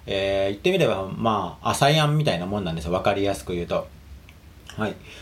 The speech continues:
で、僕が、えー、その二次プロジェクトを見始めたきっかけで言うと、まあ、ちょいちょい、えーと、Twitter等で二次プロがいいとか、二重がいいっていう話は聞いていて、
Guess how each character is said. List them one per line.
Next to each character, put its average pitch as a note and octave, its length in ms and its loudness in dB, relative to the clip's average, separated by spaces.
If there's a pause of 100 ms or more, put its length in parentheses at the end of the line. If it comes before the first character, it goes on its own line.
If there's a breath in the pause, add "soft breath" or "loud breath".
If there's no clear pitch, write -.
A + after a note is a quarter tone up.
(100)
で、 D#3+ 100 2
僕 C3+ 300 2
が、 F3 240 2
え D3 140 4
ー、 C#3+ 80 0
そ D3 140 0
の C#3 120 2
二 C3 160 2
次 C3+ 140 2
プ D3 120 -2
ロ C3 140 4
ジ G2+ 80 0
ェ G2 100 0
ク - 120 -16
ト G2+ 100 -2
を F#2 60 -2
見 A2 120 -2
始 C3 240 0
め B2 120 2
た - 100 -4
き - 140 -8
っ - 40 -8
か - 220 -4
け C3+ 140 2
で C3 120 2
言 C3+ 140 2
う - 20 -4
と、 C#3 440 2 (320 loud breath)
ま D#3 100 2
あ、 - 40 0
ち G#3+ 100 2
ょ A#3 100 6
い A3 80 0
ち A#3+ 100 2
ょ A3 60 8
い、 B2+ 180 2 (200)
え A2+ 460 2
ー - 20 -16
と、 A2+ 320 4
Twitter D3 580 2
等 C3+ 260 4
で G#2 360 0 (160 loud breath)
二 A2+ 100 0
次 A2 120 0
プ A#2 160 -2
ロ A2+ 140 4
が A2 160 4
い A2 200 0
い E2 40 -8
と F#2 120 -6
か、 F2+ 180 -2
二 G#2+ 160 2
重 G#2+ 240 2
が A2 160 4
い A#2+ 160 -2
い - 40 -8
っ - 20 -
て - 160 -6
い F#2+ 80 0
う F#2 40 -2
話 A#2+ 440 0
は E2+ 120 -2
聞 B2+ 260 -2
い - 20 -6
て B2+ 180 0
い B2+ 80 -2
て、 - 340 2